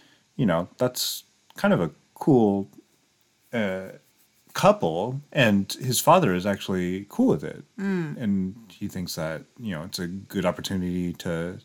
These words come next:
Speaker 1: to kind of connect or whatever. And then the mom, of course, is super against it. And so is the daughter. The daughter takes after the mother.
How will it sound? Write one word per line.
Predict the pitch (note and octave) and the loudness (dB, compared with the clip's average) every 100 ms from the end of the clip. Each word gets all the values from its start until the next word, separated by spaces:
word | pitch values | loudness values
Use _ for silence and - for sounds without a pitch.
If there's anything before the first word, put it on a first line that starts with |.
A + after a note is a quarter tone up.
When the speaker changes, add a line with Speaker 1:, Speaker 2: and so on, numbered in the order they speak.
| _ - | _ -10
Speaker 1:
to | E2+ D#2 | -8 -8
kind | - F2 | -6 -6
of | E2 - - _ - | -6 -10 -18 _ -4
connect | G#3+ C#3 E2 - | 2 2 0 -4
or | F2 | -4
whatever. | F#2 A2+ F#2+ E2 F2+ - | 0 0 0 0 -2 -6
And | F#2+ F2 | -4 -4
then | E2+ | -4
the | F2 | -2
mom, | A#2 A#2+ F2+ | 0 0 -2
of | E2+ | -4
course, | - E2+ D#2+ - - - - _ | -6 -4 -4 -8 -16 -20 -20 _
is | - | -4
super | - F3 F3+ | 4 4 4
against | D2+ C#2 C2+ - | 0 -2 -6 -10
it. | E2 - | -10 -8
And | G#2 G#2 | -8 2
so | C#3+ | 4
is | G2 | 4
the | |
daughter. | E2+ F#2+ D#2 E2 | 2 0 0 -4
The | F2+ | -2
daughter | F#2 E2+ | 0 0
takes | - - F2 | -4 -10 -8
after | D2+ D#2+ | -10 -12
the | D#2+ | -10
mother. | D#2 - - | -10 -8 -10